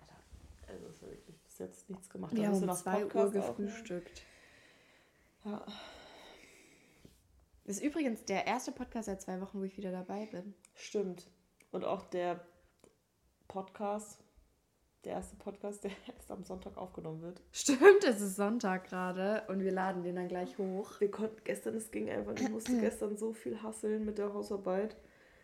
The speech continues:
Speaker 2: Aber wir haben gerade eh voll das anstrengende Leben. Was ist da los?
Speaker 1: Ja, es ist
Speaker 2: Ich hatte
Speaker 1: grad
Speaker 2: auch den Töffeltest am Mittwoch, dann hat Wenke mich direkt von dort abgeholt, das war in Frankfurt.
Speaker 1: Ja, sind
Speaker 2: Also
Speaker 1: erstmal
Speaker 2: wir
Speaker 1: neun
Speaker 2: neun
Speaker 1: Stunden hier
Speaker 2: Boah.
Speaker 1: hochgefahren.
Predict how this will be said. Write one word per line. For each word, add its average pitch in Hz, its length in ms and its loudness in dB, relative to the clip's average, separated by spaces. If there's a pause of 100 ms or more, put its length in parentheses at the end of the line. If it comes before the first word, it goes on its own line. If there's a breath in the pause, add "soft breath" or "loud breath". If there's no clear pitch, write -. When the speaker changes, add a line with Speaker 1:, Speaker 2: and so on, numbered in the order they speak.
(120 loud breath)
Speaker 2:
Aber 202 100 -2
wir 220 80 0
haben 247 60 -2
gerade 240 220 -4
eh 320 100 0
voll 214 160 -2
das 196 120 -6
anstrengende 185 600 -4
Leben. 196 340 -2
Was 202 160 -8
ist - 160 -12
da 202 60 -4
los? 240 180 -4
Speaker 1:
Ja, 233 160 4
es 233 240 0
ist - 100 -6
Speaker 2:
Ich 208 120 -4
hatte 220 160 0
Speaker 1:
grad 202 120 0
Speaker 2:
auch 208 60 -2
den 196 180 -2
Töffeltest 247 600 -4
am 233 140 -8
Mittwoch, 240 460 -4
dann 214 140 -4
hat 226 140 -4
Wenke 214 240 -2
mich 214 160 -6
direkt 214 300 -8
von 196 180 -4
dort 196 240 -4
abgeholt, 233 540 -4
das - 120 -20
war 208 80 -8
in 208 60 -8
Frankfurt. 240 800 -6 (720 soft breath)
Speaker 1:
Ja, 220 280 -4 (140)
sind 208 160 0
Speaker 2:
Also 202 160 4
Speaker 1:
erstmal 208 200 6
Speaker 2:
wir 196 140 6
Speaker 1:
neun 214 420 6
Speaker 2:
neun 202 40 2
Speaker 1:
Stunden 214 680 -4
hier 208 120 -2
Speaker 2:
Boah. 196 300 -4
Speaker 1:
hochgefahren. 185 680 -10